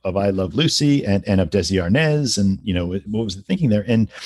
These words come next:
his response was kind of, you know, he said that as far as he knew, he does not remember anything about I Love Lucy. He only heard of I Love Lucy and of Desi Arnaz once he was in the United States,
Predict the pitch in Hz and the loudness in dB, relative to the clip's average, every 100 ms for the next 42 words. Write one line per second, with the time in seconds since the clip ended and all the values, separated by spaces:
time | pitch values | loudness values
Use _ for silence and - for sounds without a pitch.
0 | - - - _ 110 202 247 277 285 262 | -12 -14 -18 _ 2 2 2 -2 0 -2
1 | - - 196 165 143 - 175 214 190 - | -2 -2 0 2 0 0 0 2 0 0
2 | 117 - - 214 208 180 123 87 90 - | -2 -2 0 2 4 6 6 4 0 -8
3 | _ - _ - 175 170 90 - 135 131 | _ -20 _ -4 0 2 2 2 4 2
4 | 110 - 120 151 113 90 90 82 76 73 | 2 2 2 4 2 2 0 -2 -6 -10
5 | 71 73 - - - 127 120 151 139 147 | -10 -10 -10 -12 -2 2 4 2 0 0
6 | 156 131 127 123 120 95 95 - 104 - | 0 0 0 0 0 0 -2 0 -2 -4
7 | - 117 151 143 110 113 92 101 92 92 | -2 0 2 0 0 0 0 0 0 -2
8 | 90 85 107 - 107 92 107 113 110 92 | -4 0 0 0 0 2 4 4 4 2
9 | 78 - - 65 76 | -4 -8 -10 -12 -12